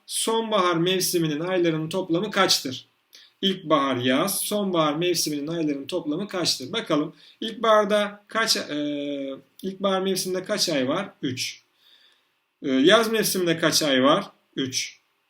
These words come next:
Sonbahar mevsiminde kaç ay var? Üç. Topluyoruz. Üç, üç daha altı, üç daha dokuz. Bir başka grafiğimiz ise nesne grafiğidir çocuklar. Hemen onunla ilgili de bir şeklimiz var.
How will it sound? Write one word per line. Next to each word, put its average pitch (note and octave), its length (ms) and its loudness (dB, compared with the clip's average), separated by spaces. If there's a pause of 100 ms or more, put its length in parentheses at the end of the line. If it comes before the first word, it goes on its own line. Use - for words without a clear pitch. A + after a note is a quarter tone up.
(380)
Sonbahar G#3+ 560 2
mevsiminde D3 520 0
kaç C#3 240 0
ay B2+ 180 -2
var? F#3+ 220 -2
Üç. - 320 0 (180)
Topluyoruz. D3+ 680 0
Üç, C3+ 640 2 (320)
üç E3+ 240 -2
daha A2 220 -4
altı, B2 720 -4 (340)
üç - 280 -4
daha C#3+ 480 -4 (260)
dokuz. C3 560 -2 (1300)
Bir C#4 200 8
başka G#3 320 4
grafiğimiz E3+ 600 2
ise E3+ 440 2 (260)
nesne G3 520 2
grafiğidir B2+ 560 2
çocuklar. A2+ 600 -8 (460)
Hemen A3 300 -2
onunla F3+ 280 2
ilgili D3 340 2
de B2+ 120 0
bir A#2+ 100 0
şeklimiz E3 640 -2
var. F3+ 200 2